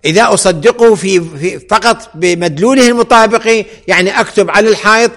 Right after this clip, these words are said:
"صدق الثقة"، خ-، صدق الثقة ثم ماذا؟ فلا بد أن يرتب أثر على هذا. ما هو الأثر على هذا؟ أن ما، أن ما يخبر به الثقة اعتبره واقع،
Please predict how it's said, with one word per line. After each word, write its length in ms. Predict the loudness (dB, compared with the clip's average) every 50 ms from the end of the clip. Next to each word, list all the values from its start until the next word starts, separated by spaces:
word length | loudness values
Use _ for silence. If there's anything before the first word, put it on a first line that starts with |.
| -10 -20 -10
"صدق 460 | -4 -4 -2 -2 -2 -2 -2 -2 -2
الثقة"، 460 | -4 -2 -2 -2 -2 0 -2 -4 -2
خ-، 100 | -2 0
صدق 320 | 0 2 2 2 0 0 0
الثقة 260 | 0 0 0 -2 0
ثم 300 | 2 2 2 4 4 4
ماذا؟ 460 | 4 4 4 2 0 -2 -4 -4 -8 -14 _ _ _ _ _ _ _ _ -6
فلا 240 | -2 0 2 2 2
بد 160 | 2 2 0
أن 120 | 2 2
يرتب 500 | 2 4 2 2 2 2 2 0 0 0 -4 -14 -20 -20 -12 _ -2
أثر 280 | 0 2 2 2 2 4
على 220 | 4 4 4 4
هذا. 440 | 4 4 4 2 0 0 -2 -6 -8 -10 -16 -20 -14 _
ما 140 | 0 2 4
هو 200 | 4 6 6 4
الأثر 340 | 4 4 2 2 2 2 2
على 200 | 4 4 4 4
هذا؟ 500 | 4 4 4 2 2 2 2 0 0 -2 -8 -20 -20 -20 -20 -14 -6 -2
أن 280 | -2 0 0 0 -2 -2
ما، 260 | 0 0 2 2 2 0 -2 -2 -2 -2 -2
أن 240 | -2 -2 -2 -2 -2
ما 260 | 0 0 0 0 0
يخبر 600 | 0 0 -2 -2 -2 -4 -2 0 0 0 0 -2
به 300 | -4 -4 -4 -2 -2 -2
الثقة 400 | -4 -6 -6 -6 -4 0 2 2
اعتبره 760 | 2 2 0 -2 -2 -4 -4 -6 -4 -2 0 0 0 2 2
واقع، 600 | 2 4 4 4 4 2 2 0 -2 -4 -4 -6